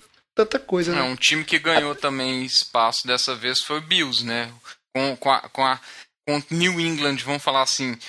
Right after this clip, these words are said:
Speaker 2: é, não sendo mais o favorito da divisão, embora New England também é um, vai, vão, vão ter cinco, cinco prime times aí.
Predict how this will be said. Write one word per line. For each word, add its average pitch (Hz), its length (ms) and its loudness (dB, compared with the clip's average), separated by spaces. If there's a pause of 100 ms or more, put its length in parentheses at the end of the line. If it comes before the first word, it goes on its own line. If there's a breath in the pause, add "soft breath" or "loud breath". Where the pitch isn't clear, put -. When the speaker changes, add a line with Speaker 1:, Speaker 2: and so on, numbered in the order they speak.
(300 loud breath)
Speaker 2:
é, 127 160 2
não 143 300 0
sendo 151 340 4
mais 131 240 2
o 120 60 -10
favorito 127 400 -6
da 131 80 0
divisão, 117 380 -2
embora 143 360 2
New 139 160 -4
England 135 400 -4
também 127 420 -2
é - 20 0
um, 143 180 -4 (240)
vai, 127 260 2
vão, 117 300 -8
vão 123 160 -6
ter 120 180 -4
cinco, 135 460 -2
cinco 131 580 -2 (480)
prime 127 300 0
times 123 420 0
aí. 131 280 -2